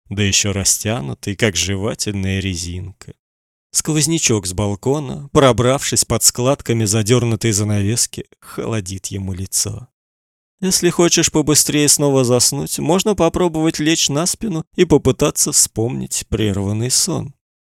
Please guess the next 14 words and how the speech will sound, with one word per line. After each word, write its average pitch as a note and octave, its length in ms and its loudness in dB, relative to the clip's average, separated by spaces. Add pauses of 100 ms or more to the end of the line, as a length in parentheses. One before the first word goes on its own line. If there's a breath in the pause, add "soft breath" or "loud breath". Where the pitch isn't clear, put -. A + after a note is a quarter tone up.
(360)
Но B2 160 -2
на B2+ 100 0
спине A#2 420 0
почему-то A2+ 560 -6
не A2 140 -8
лежится. A2+ 680 -6 (760)
Словно D3+ 540 2
огромная C#3 600 4
чешуйчатая B2 760 4
лапа A#2+ 420 6
гигантского A#2 640 2
попугая B2 600 4
хватает C3+ 680 2
его A#2+ 400 2